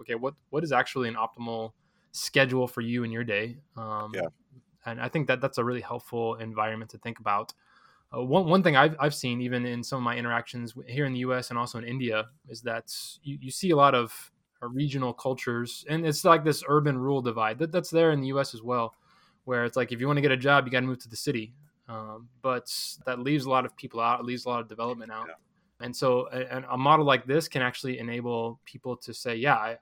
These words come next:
Speaker 1: I really want that small town life, or I want that rural lifestyle," and you can still have that in these environments.
Speaker 2: Yeah, I think one of the other interesting things that they talk about in that presentation, I'll share that with you after the, uh,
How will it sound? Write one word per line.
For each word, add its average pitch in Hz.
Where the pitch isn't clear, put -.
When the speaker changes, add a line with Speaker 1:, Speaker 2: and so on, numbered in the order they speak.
Speaker 1:
I 113
really 113
want 123
that 120
small 117
town 107
life, 127
or 110
I 107
want 117
that 113
rural 120
lifestyle," 117
and 120
you 123
can 117
still -
have 117
that 113
in 120
these 120
environments. 131
Speaker 2:
Yeah, 120
I 117
think -
one 156
of 143
the 120
other 131
interesting 110
things 117
that 95
they 95
talk -
about 98
in 92
that 92
presentation, 104
I'll 107
share 113
that 90
with 95
you 87
after 87
the, 85
uh, 85